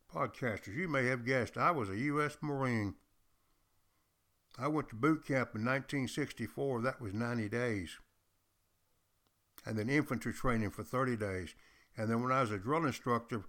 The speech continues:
Vietnam is going. And we got those ninety days down to eight weeks.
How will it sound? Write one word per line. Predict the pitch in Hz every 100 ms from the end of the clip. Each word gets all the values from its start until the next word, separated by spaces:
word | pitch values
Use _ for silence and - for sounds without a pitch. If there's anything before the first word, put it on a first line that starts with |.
| - - -
Vietnam | 120 135 117 135 160 139
is | 98
going. | 113 107 92 - _ _ _ _ _ _ _ _ - -
And | 92
we | 92 151
got | 139 127 -
those | 120 98
ninety | 127 123 117
days | 117 131 127 117
down | 117 110
to | 110
eight | 110 101
weeks. | 107 120 - -